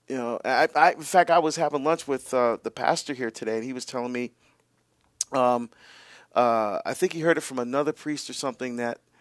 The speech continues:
uh, there were, there were, uh, uh, I think the parents were devil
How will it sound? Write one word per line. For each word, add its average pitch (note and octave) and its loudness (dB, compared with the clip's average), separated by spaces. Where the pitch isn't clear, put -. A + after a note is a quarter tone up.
uh, G#2 -4
there D3+ 6
were, C3+ 2
there D3 2
were, C3+ 0
uh, A#2+ -4
uh, C3+ -4
I - -6
think D3+ -2
the B2+ -6
parents E3 4
were C#3 -2
devil D3+ 2